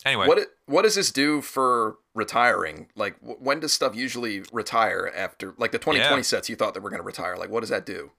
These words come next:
Speaker 1: That is, that is a good point, because all this stuff has been out of stock so long, and, like, only a few things are really, really confirmed or getting confirmed. I'll talk to about a couple others in, in a little bit, but,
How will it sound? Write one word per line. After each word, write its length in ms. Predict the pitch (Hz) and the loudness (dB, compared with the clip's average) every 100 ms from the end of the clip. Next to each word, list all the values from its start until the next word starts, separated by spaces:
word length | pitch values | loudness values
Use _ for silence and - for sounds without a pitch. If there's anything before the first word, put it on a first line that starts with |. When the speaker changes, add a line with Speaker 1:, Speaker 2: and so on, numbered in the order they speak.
| _ | _
Speaker 1:
That 140 | 123 | 0
is, 220 | 214 156 113 | 2 -2 0
that 140 | 180 | 0
is 100 | 214 | 0
a 40 | 131 | -2
good 160 | 147 | -4
point, 260 | - 156 123 | -2 -2 -2
because 200 | 110 117 | -4 -2
all 180 | - 165 | 0 0
this 100 | 208 | 2
stuff 180 | - 151 | 0 0
has 140 | 127 | 0
been 140 | 98 107 | -4 -2
out 160 | 107 | 0
of 60 | 120 | 0
stock 320 | - 117 110 | 0 0 2
so 220 | - 131 | 0 0
long, 460 | 120 113 110 98 95 - | 0 2 2 0 -4 -4
and, 180 | 110 107 | -2 0
like, 180 | 107 92 - | 0 -2 -6
only 180 | 135 196 | -4 -2
a 60 | 190 | -2
few 180 | - 156 | -4 -4
things 300 | - 127 107 | -2 -2 -2
are 100 | 90 | -2
really, 240 | 113 127 | -2 -2
really 240 | 110 110 | -2 -2
confirmed 460 | 98 101 - 107 104 | -2 -4 -2 -2 -2
or 60 | 92 | -2
getting 220 | 107 98 | -2 -4
confirmed. 380 | 95 - 95 95 | -6 -4 -2 -2
I'll 80 | |
talk 200 | 95 120 | 0 -2
to 220 | 104 92 92 - | -2 -4 -6 -4
about 220 | 101 98 - | -2 -2 -4
a 40 | |
couple 260 | - 120 104 | -6 -4 0
others 420 | 101 92 90 - - _ _ _ - | 0 0 -2 -4 -8 _ _ _ -14
in, 140 | 95 95 | -14 -8
in 120 | 101 | -6
a 80 | 92 - | -6 -4
little 140 | 104 | -4
bit, 200 | 95 110 - | 0 0 0
but, 200 | 90 | -2